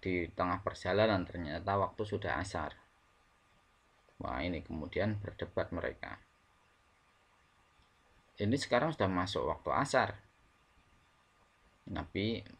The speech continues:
mengatakan, "As-sholatu fi waqtiha." Tapi sebagian ol-, sahabat yang lain mengatakan, "Loh, tadi na-, Nabi sudah berpesan, 'La tusalliyan ahadukum hatta ila Bani Quraidah.'"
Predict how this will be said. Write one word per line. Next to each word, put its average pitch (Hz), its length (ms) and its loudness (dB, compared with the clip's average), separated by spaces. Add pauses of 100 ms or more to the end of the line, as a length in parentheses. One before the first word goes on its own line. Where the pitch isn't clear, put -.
mengatakan, 90 720 -2 (960)
"As-sholatu 95 640 2
fi 85 160 -4
waqtiha." 110 600 2 (2000)
Tapi - 80 -2
sebagian 95 560 0
ol-, 85 400 0
sahabat 85 480 0
yang 87 160 0
lain 117 160 8
mengatakan, 92 480 2
"Loh, 78 160 0
tadi - 240 -2
na-, 120 160 -2
Nabi 110 320 -4
sudah 107 160 0
berpesan, 101 560 -4
'La 85 80 0
tusalliyan 92 560 0
ahadukum 92 640 -2
hatta - 320 -2
ila 82 160 -6
Bani - 240 -10
Quraidah.'" - 480 0